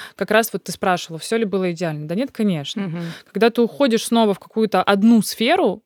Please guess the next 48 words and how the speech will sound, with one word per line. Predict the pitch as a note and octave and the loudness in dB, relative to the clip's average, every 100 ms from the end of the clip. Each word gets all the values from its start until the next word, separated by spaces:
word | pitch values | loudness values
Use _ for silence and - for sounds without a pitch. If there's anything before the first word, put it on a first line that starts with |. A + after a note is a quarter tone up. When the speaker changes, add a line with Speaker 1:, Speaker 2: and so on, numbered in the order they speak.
| _ | _
Speaker 1:
материнство, | F#3 G#3 - C4+ G#3+ G#3 - F#3+ F#3 G#3+ - | 0 2 4 4 4 2 -2 -4 -2 -4 -8
бизнес | F#3+ E3 G3+ G#3 F#3+ F3+ F3 - | -6 0 2 2 2 0 -4 -6
и | |
любую | F3+ F#3+ A3+ A#3 | -2 0 2 2
другую, | G3+ F#3 E3+ G3 F3+ - | 2 0 2 2 2 -2
у | G3 | -4
тебя | G3+ A#3+ | 0 2
начинает | A#3 - B3+ | 0 0 0
шатать | A3 A3 B3+ | 0 -2 -2
в | G3 | -2
других. | - G3+ E3+ D#3+ - _ _ - - - - | -4 -6 -6 -14 -16 _ _ -18 -16 -14 0
И | |
вот | G#3+ A3 | 2 4
у | |
меня | C4 D#4 | 2 2
было | D4+ A#3+ A3+ | 4 4 4
так, | A3 G3 | 2 0
когда | F#3+ G3 A3 | 0 0 2
мне | G#3+ | 0
казалось, | A3+ G#3 F#3+ | 0 0 0
что | - | -2
вот | G#3+ | -2
щас | - G#3+ | -2 -4
все | - | -4
пошло, | G#3 G3+ - G3+ | -4 -4 -2 0
и | F#3 | 2
мне | G3+ | 0
надо | G#3 G3 | 0 0
еще | F#3 G3 - G#3+ | -2 -2 2 2
больше | F3+ F3 - | 2 -2 -4
усилий, | F3 - E3+ | -8 -4 -4
еще, | E3+ F#3+ - A#3 | -2 -2 0 0
чтобы | G3+ G3 E3+ | 2 -2 -2
еще | G3 G3 - A3+ | -2 0 2 2
вырасти, | F#3 E3+ - F3+ | 2 -2 -4 -6
еще. | F3+ - G#3+ E3 - - - - - | -4 2 2 2 -4 -14 -14 -16 -8
И | G#3+ A#3 A#3+ A#3 A3+ G#3 G3 | -2 0 0 2 2 2 0
че-то, | A#3+ A3 | -2 -2
опа, | A#3+ F#4 A#3 | 0 0 -2
в | |
семье | - G#3 A3+ | -4 -2 0
уже | D4+ C4 | -2 -2
не | A3 | -4
так | A3 A3+ | -4 -4
гладко, | A3 G#3 G3+ | -2 -4 -6
как | G3 - | -12 -8
хотелось | F#3 F#3 E3+ F3 | -8 -6 -6 -8
бы. | F#3 G3 | -14 -18